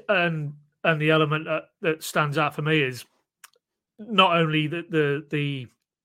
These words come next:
identification of the player, because that's probably, uh, you know, not difficult if you've got, um,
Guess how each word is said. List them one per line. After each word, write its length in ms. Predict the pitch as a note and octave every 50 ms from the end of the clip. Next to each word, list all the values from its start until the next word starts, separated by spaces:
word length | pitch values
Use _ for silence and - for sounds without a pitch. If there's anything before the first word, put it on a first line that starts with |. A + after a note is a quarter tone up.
| _ _ E3+
identification 760 | D#3+ D3 F#3 F#3 F3+ - C#3 - D#3+ E3+ G3 E3+ - - C#3+
of 60 | B2
the 60 | A#2+
player, 220 | - C#3+ B2+ C3 C3
because 240 | C3 B2 - D3
that's 220 | D3 D#3 C#3+ - -
probably, 800 | - E3 D3+ D3 C#3 C3 C#3+ C#3+ C#3 C#3 C3 B2+ B2+ D#3+ - - _ _ -
uh, 80 | B2+
you 160 | A#2+ B2+ B2
know, 140 | B2+ B2+ A#2+ -
not 240 | F3+ D#3 C#3+ - -
difficult 460 | D#3+ - - D3 C#3+ - C#3 D3 D3+
if 100 | - -
you've 140 | D#3 B2+ -
got, 240 | D#3+ C#3 C#3+ - _ _
um, 460 | F#3+ E3 C#3+ C3+ C3+ C3+ C3+ C3 A#2+